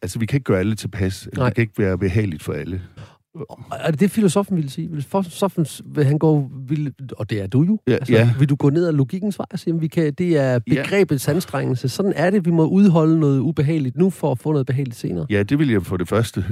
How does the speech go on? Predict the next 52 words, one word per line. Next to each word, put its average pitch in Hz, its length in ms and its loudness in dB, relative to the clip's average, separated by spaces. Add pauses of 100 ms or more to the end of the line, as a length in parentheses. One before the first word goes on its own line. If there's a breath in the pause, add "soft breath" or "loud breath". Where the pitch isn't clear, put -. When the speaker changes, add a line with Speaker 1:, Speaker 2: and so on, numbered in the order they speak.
Speaker 1:
gøre, 101 200 2
men 107 180 2
jeg 92 100 0
vil 101 140 0
også, 110 180 0
tror 135 120 2
også... 131 220 -2
Øh, 98 240 0 (460 soft breath)
at, 98 140 -4 (220)
at 98 140 -6
jeg 101 80 2
vil 104 120 4
mobilisere 101 800 0 (140)
det 104 120 -2
der 90 260 0 (160)
kategoriske 95 640 0
imperativ 95 560 -4
for - 100 -12
Kant, 92 260 -4
selvom 113 280 0
det 82 80 -4
er 78 40 -4
sådan 107 160 0
lidt, 98 300 -6
lidt 95 160 -4
strengt 117 500 -2
nogle 98 200 0
gange, 92 300 -2
så - 100 -2
må 113 120 2
man 101 80 2
bare 95 160 2
sige, 110 280 0
at 95 120 -4 (460 loud breath)
det 113 80 2
er 113 60 2
ikke 131 200 2
egeninteressen. 90 1200 -2
Den 110 160 2
kan 110 240 -2
ikke 123 240 0 (120)
komme 104 160 -2
til - 120 -2
at 107 60 2
fylde 127 320 2
så 117 120 -4
meget 98 420 -2
i 123 80 -6
politik. 98 600 -8 (400 soft breath)
Så - 160 -2
du 107 120 0
skal, 98 220 -2